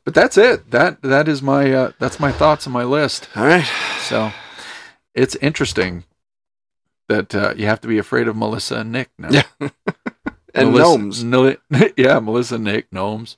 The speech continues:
Speaker 1: brontosauruses.
Speaker 2: And three pans.
Speaker 1: And three pans. <laughs> And hippopotamuses.
Speaker 2: And hippos, yep.
Speaker 1: Sorry, hippopotami. I know
Speaker 2: Um,
Speaker 1: what it is.
Speaker 2: I will, I will
Speaker 1: <laughs>
Speaker 2: say the one really irrational fear that I have,
Speaker 1: Yes.
Speaker 2: and I still have,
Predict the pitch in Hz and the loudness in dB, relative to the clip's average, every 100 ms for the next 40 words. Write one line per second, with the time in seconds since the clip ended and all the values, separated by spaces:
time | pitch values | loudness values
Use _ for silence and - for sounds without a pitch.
0 | _ 101 107 - 123 113 107 117 156 185 | _ -4 -4 -2 2 2 2 4 6 4
1 | - 196 143 87 80 78 - - 98 110 | 0 0 0 -4 -6 -8 -10 -16 -8 -8
2 | 113 104 110 123 640 659 - - - 170 | -6 -6 -6 -6 -10 -18 -14 -16 -14 -20
3 | - - - - - 113 117 - - 113 | -16 -16 -16 -20 -10 -2 -2 -2 -2 2
4 | 98 107 110 107 127 117 123 127 120 104 | 2 2 -2 0 2 4 4 4 2 0
5 | 110 113 - _ _ _ _ - - 90 | -2 -2 -8 _ _ _ _ -20 -2 -2
6 | 78 120 101 - 85 76 80 80 - - | 0 -4 -6 -8 -8 -6 -8 -10 -8 0
7 | 135 139 135 123 107 82 107 _ _ _ | 4 4 2 -2 -6 -10 -14 _ _ _
8 | - 135 147 185 196 - 147 151 175 170 | 2 4 6 6 6 6 6 8 6 4
9 | 151 131 123 120 110 - _ _ _ - | 6 6 6 2 -4 -16 _ _ _ -2
10 | - 127 123 156 170 165 135 120 120 143 | 4 4 6 4 4 2 -2 -6 2 4
11 | 160 156 127 113 110 113 120 151 135 - | 4 2 2 4 6 4 2 -2 -2 -2
12 | 123 104 101 90 82 82 107 104 76 78 | 0 2 2 0 -2 -2 -2 -4 -4 -4
13 | - _ - 95 87 80 - - - 113 | -8 _ -4 -2 -4 -4 -4 -4 -4 2
14 | 113 123 107 95 90 90 - | 4 2 0 0 0 -4 -10